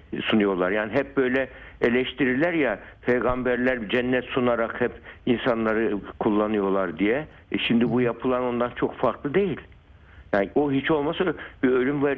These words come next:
gerçekliği var. Ölümden sonraki hakiki bir hayat, hakikat anlatılıyor. Bu hakikat değil, sanal. Adı üzerinde sanal gerçeklik. Yani sanal bir evren satılıyor şu anda. Ve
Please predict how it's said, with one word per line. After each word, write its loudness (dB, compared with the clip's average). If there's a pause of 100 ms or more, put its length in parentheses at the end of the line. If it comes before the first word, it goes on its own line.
gerçekliği 0
var. 2
Ölümden 0
sonraki -2 (260)
hakiki 0
bir 2
hayat, 0 (420)
hakikat 0
anlatılıyor. 0
Bu 0
hakikat -2
değil, 2 (100)
sanal. 0 (800)
Adı 0
üzerinde 2 (120)
sanal 0
gerçeklik. -4 (360)
Yani 2 (100)
sanal 2
bir 0
evren 0
satılıyor 0
şu 0
anda. -2 (360)
Ve 2